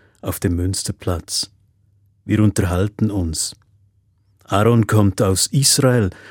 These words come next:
und studiert Philosophie in Bern. Er hat mich kontaktiert, nachdem er die Vesper in Münster besucht hat.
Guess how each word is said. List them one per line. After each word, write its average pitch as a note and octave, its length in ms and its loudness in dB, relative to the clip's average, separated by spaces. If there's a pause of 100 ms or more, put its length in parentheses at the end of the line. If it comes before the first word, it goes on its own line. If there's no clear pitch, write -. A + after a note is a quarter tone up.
und A2+ 140 -2
studiert G2 460 -2
Philosophie F#2+ 540 -4
in G2 160 0
Bern. E2 460 -2 (920)
Er G#2 120 2
hat A#2+ 160 2
mich B2 180 2
kontaktiert, A2+ 760 -2
nachdem G#2 460 0
er G2+ 80 0
die F#2+ 120 -4
Vesper G2+ 440 -4
in F2+ 120 0
Münster G2 380 -4
besucht G2 520 -4
hat. E2 320 -8